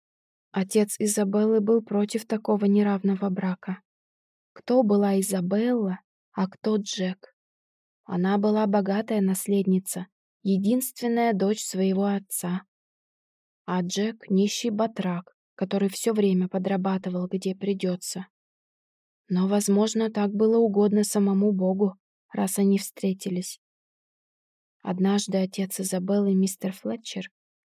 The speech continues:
нанял к себе Джека на работу. До этого у него трудился молодой паренёк, не помню, как его имя, но он вдруг уволился,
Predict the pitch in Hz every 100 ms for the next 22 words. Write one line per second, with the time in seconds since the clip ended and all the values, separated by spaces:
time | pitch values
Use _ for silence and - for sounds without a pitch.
0 | _ 180 185 208 226 226 - 208 214 214
1 | 208 208 208 208 208 196 208 196 - 185
2 | _ _ _ _ _ _ _ - 190 240
3 | 269 269 254 247 240 233 233 233 214 240
4 | - 226 214 214 226 220 220 220 247 202
5 | 185 - _ _ _ _ _ 226 220 247
6 | 202 196 190 190 196 190 202 240 208 190
7 | - _ _ _ _ - - _ _ -
8 | 202 240 262 - 247 262 226 202 202 208
9 | 202 208 - 190